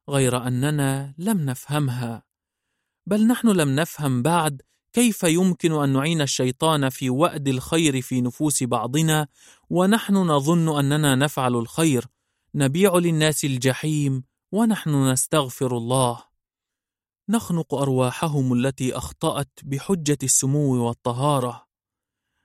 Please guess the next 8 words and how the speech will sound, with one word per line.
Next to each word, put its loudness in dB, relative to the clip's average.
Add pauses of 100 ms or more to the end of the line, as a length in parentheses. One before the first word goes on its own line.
(160)
الأشقياء -2 (280)
وعتيد 0
الإجرام -2 (260)
لم 4
يصبحوا 0
هكذا 0
بين 2
عشية 0